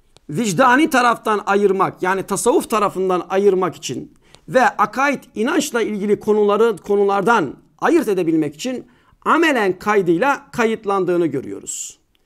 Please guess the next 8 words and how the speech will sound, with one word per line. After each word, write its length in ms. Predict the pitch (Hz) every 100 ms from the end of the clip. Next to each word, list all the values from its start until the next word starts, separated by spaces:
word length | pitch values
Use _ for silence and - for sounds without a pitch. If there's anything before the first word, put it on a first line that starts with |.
| _ _ -
Marifetün 680 | 185 185 254 240 - 180
nefsi 400 | 202 254 - 302
ma 160 | 247 208
leha 540 | 190 226 254 262 226
ve 40 | 214
ma 140 | 208
aleyha 680 | 190 185 254 262 262 214 220
amelen. 480 | 285 269 208 131